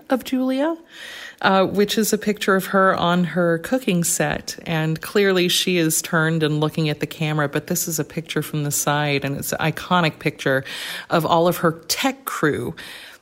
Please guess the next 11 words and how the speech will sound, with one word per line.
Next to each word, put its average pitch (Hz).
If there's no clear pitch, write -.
kind 190
of 160
crouched -
behind 165
the 170
set, 175
just 160
waiting 170
to 170
hand 156
her 147